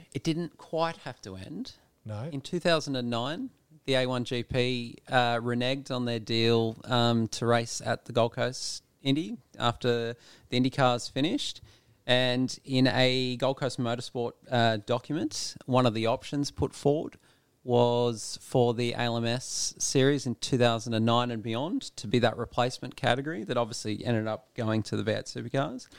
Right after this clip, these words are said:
Speaker 1: Uh, but one of the category risks identified was that the legacy of an unsuccessful Adelaide event in two thousand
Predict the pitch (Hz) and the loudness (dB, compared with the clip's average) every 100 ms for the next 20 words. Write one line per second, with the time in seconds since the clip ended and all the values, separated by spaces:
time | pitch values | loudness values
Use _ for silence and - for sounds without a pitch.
0 | - - - - - - 139 139 123 135 | -20 -20 -20 -20 -14 2 4 4 2 2
1 | 143 147 139 147 139 135 120 117 127 - | 2 2 -2 -2 -2 -2 -2 -2 -2 -2
2 | - 113 120 120 - 113 107 107 113 113 | 0 0 2 -2 -2 0 0 -2 -2 0
3 | 110 110 101 - - - 123 120 120 - | 0 -2 -6 -10 -12 -14 -2 -2 -2 -8
4 | 127 120 117 123 139 - 127 110 113 - | 0 0 2 -2 -4 -6 -4 -4 -6 -2
5 | 120 120 - - 120 117 - 123 117 113 | 2 2 0 -2 -2 -2 -4 -6 -4 -2
6 | 113 107 107 98 104 101 123 110 - 110 | -2 -2 -4 -4 -6 -6 -4 -4 -2 -4
7 | - 107 104 110 107 117 175 | 0 0 0 -2 -4 -4 -6